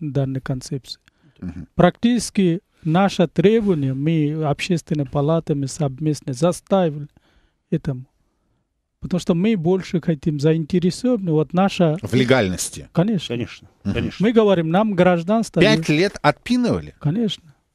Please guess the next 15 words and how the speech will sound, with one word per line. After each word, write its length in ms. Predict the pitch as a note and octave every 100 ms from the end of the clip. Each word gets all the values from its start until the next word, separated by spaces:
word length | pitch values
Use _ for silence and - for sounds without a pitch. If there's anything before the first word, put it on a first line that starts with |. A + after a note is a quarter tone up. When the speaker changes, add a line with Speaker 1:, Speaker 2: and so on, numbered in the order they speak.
| _
Speaker 2:
Замечательно. 680 | F2+ F#2 - - - - - _ _ -
Speaker 1:
Вот, 280 | F3 - - _
мы 260 | D#3 E3 C4
хотим 500 | A#3 G3+ F#3 E3 D#3 - _ _ _ _ _ _ _
жить 360 | C#3+ D#3 G3+ F3+
легально, 720 | E3+ D#3 E3+ C3+ B2+ D#3+ G3+ _ _ _ _ _ _ -
и 220 | F3 G3+
наше 380 | D#3+ G#3+ - F3+
право 400 | F#3 F#3+ F#3+ D#3
было 220 | C#3+ C#3+
защищено, 720 | C3+ C#3 D#3+ - - E3 E3
мы 140 | D#3 G3+
могли 460 | F#3 D#3 D#3 D#3+ - _ _ _
тоже, 440 | F#3+ F3+ D3+ D3 F#3
э, 420 | D#3+ C#3+ C#3